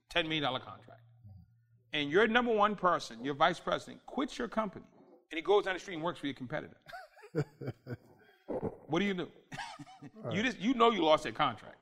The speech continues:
Speaker 2: Right.
Speaker 1: You lost your best employee, and you're about to lose the next biggest contract coming up because this guy went down the street. Now, if you're the guy down the street, and you know Johnny's up there killing it, and you're about to go for this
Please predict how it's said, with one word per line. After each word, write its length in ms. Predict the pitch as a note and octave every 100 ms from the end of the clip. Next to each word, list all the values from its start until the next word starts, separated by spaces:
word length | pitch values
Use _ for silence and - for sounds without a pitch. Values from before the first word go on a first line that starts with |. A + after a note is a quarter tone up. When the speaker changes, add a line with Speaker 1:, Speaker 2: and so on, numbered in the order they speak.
| _
Speaker 2:
Right. 140 | A#2 F#2+ - - -
Speaker 1:
You 120 | E3+
lost 280 | F3+ D#3 D3+
your 80 |
best 240 | A#2+ F#3+ G#3+
employee, 500 | F#3+ E3+ B2 A2+ - - _ _ -
and 100 | E3
you're 40 |
about 160 | E3 D#3
to 60 |
lose 160 | D3+ C#3+
the 60 | C3+
next 220 | C#3 -
biggest 260 | C3+ B2
contract 340 | B2 A2+ A#2 A2+
coming 220 | A#2 C#3
up 180 | F3+ - _ _
because 440 | C#3+ C#3 C#3 B2+
this 180 | C#3 F#3+
guy 500 | - C#3 B2+ A#2+ B2 - _ -
went 140 | C3+ C3
down 140 | B2+
the 80 | A#2+
street. 300 | - C4 - - - _ _ _ -
Now, 60 |
if 80 | A#2+
you're 120 | E3 D4
the 60 |
guy 180 | G#3+ E3
down 160 | C#3 A2
the 60 |
street, 400 | - - C#4+ G#2+ - _ _ _ _ G#2
and 140 | B2
you 120 | C4+
know 380 | A3 C#3 C#3 - - - - _ _ -
Johnny's 340 | C#3+ A3+ A3+ D#3
up 140 | -
there 120 | A2 -
killing 320 | - C4 G2
it, 100 | - - -
and 100 | B2+
you're 60 | B3+
about 140 | G#3
to 60 | C#3+
go 140 | E3
for 100 | -
this 180 | C3+